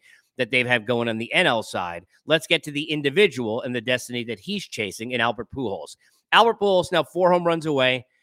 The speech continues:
He's at six hundred ninety-six homers for his career. What an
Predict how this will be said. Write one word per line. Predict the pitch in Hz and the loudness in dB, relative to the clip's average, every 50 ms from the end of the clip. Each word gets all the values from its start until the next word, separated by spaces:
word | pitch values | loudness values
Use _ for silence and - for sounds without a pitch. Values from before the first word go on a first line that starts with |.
| _ | _
He's | - 123 123 | -14 -10 -10
at | 127 - - | -8 -8 -10
six | - - 190 185 - - | -6 -6 -6 -6 -2 -2
hundred | 185 180 180 175 151 | -2 0 0 -2 -2
ninety-six | 143 143 147 160 160 170 156 - 165 151 - | 0 0 0 0 0 -6 -8 -8 -10 -8 -4
homers | 160 147 143 139 143 135 | -4 -4 -2 -4 -6 -8
for | - 135 131 | -6 -6 -6
his | 127 127 120 | -6 -6 -8
career. | - - 120 101 92 90 85 80 - _ _ _ _ _ _ _ _ _ _ _ _ _ _ _ _ _ _ _ _ - _ | -10 -12 -10 -10 -8 -10 -10 -12 -14 _ _ _ _ _ _ _ _ _ _ _ _ _ _ _ _ _ _ _ _ -20 _
What | - 147 160 | -2 0 2
an | 175 170 | 2 2